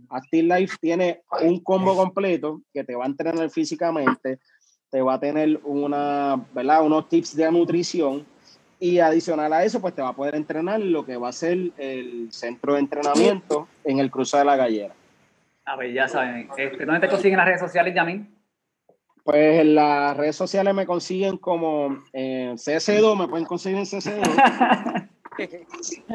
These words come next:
Speaker 1: Me pueden conseguir en Active Life, Centro de Entrenamiento y Terapia Deportiva. Eh, en Yamil underscore Active Life en Instagram, el anterior era en Facebook, y Ángel Yamil Dávila Viena en Facebook.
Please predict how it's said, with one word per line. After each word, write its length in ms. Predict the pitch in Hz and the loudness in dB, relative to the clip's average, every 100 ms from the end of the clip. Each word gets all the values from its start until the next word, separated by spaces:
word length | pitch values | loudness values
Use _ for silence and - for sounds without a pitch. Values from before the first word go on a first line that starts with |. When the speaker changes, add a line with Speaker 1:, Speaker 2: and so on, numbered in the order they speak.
| 226 - - | -10 -12 -6
Speaker 1:
Me 140 | 156 | -6
pueden 280 | 147 151 160 | -2 0 0
conseguir 520 | 151 175 185 185 196 190 | -2 -4 0 0 2 2
en 140 | 165 | 0
Active 300 | 143 - 185 190 185 156 | -2 -2 -2 0 2 2
Life, 200 | 147 - | -2 -10
Centro 500 | - - 139 139 151 160 | -12 -6 -6 -4 -2 -2
de 60 | |
Entrenamiento 720 | 160 160 160 160 165 185 185 175 | -2 -4 -4 -2 0 -2 -2 -4
y 60 | |
Terapia 420 | 139 127 117 135 | -4 -6 -6 -4
Deportiva. 720 | 143 143 151 156 170 131 123 170 _ _ _ _ _ _ | -4 -4 -6 -6 -4 -4 -4 -10 _ _ _ _ _ _
Eh, 640 | 139 139 139 135 131 131 - - | -4 -2 0 0 0 0 -4 -6
en 260 | 131 131 131 | -4 -2 0
Yamil 520 | 135 135 147 170 185 | 2 2 4 2 2
underscore 920 | 170 170 160 - 170 180 185 185 180 _ - | 2 2 0 0 2 4 4 2 -2 _ -8
Active 400 | 147 - 180 185 | -8 -4 -4 -2
Life 320 | 180 165 - - | 0 -2 -4 -8
en 360 | 156 165 160 | -4 -4 -4
Instagram, 680 | 180 175 - 135 131 131 135 120 | -4 -6 -4 -6 -4 -6 -10 -14
el 160 | 120 | -10
anterior 460 | 117 113 117 113 120 | -10 -10 -8 -4 0
era 140 | 135 147 | 2 0
en 60 | |
Facebook, 480 | - 160 131 123 110 | 0 0 0 -2 -8
y 180 | 131 127 | -2 0
Ángel 280 | 123 123 131 | 0 0 0
Yamil 260 | 123 123 120 | 0 -2 0
Dávila 320 | 131 135 139 | 2 4 4
Viena 200 | 139 143 | 4 2
en 60 | 147 | 0
Facebook. 540 | - 180 131 139 143 | -2 2 2 0 -8